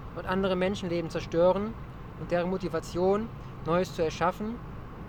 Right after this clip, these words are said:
und fleißig an seiner Zukunft zu arbeiten und seine Träume zu verwirklichen. Denn das machen die meisten so aus dem Grund, weil sie selber ihre Träume nicht verwirklichen können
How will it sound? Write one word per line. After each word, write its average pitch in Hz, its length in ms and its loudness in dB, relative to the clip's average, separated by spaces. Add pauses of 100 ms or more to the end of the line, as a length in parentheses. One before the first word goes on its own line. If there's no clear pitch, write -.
(600)
und 151 180 -4
fleißig 185 540 2 (500)
an 156 140 -6
seiner 165 280 0
Zukunft 214 340 -4
zu 160 80 -2
arbeiten 147 480 -2
und 139 120 -6
seine 147 160 -4
Träume 196 280 4
zu 151 100 -8
verwirklichen. 131 560 -4 (560)
Denn 135 140 -6
das 147 120 -6
machen 175 240 -2
die 165 60 -2
meisten 180 300 -2
so 170 80 0
aus 156 120 0
dem 185 240 0
Grund, 185 200 0
weil 165 100 0
sie 151 80 -4
selber 185 260 4
ihre 156 180 0
Träume 160 280 0
nicht 156 160 -2
verwirklichen 147 580 -4
können 170 320 0